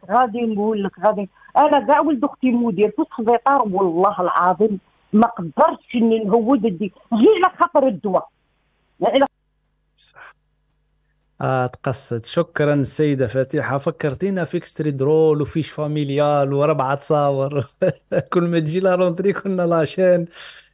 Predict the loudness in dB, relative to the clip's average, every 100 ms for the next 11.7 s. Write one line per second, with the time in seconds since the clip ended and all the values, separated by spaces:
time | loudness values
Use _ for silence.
0 | _ 0 2 2 0 0 0 -2 0 2
1 | 2 0 -2 0 0 2 0 0 0 0
2 | 0 0 -2 -2 0 0 0 -2 0 0
3 | 2 2 0 0 0 0 -2 0 0 0
4 | 0 0 0 2 0 0 0 -2 -4 -4
5 | -4 -2 -4 -4 -4 -4 -4 0 0 0
6 | -2 -6 -2 -2 -2 -2 -2 -4 -6 -4
7 | -2 0 -2 -4 -4 -2 -2 -2 2 2
8 | 4 2 2 0 -2 -2 -4 -8 -20 -20
9 | -18 -2 2 2 4 2 2 2 2 0
10 | -4 -8 -2 0 0 2 2 2 2 0
11 | 2 2 2 2 2 0 -4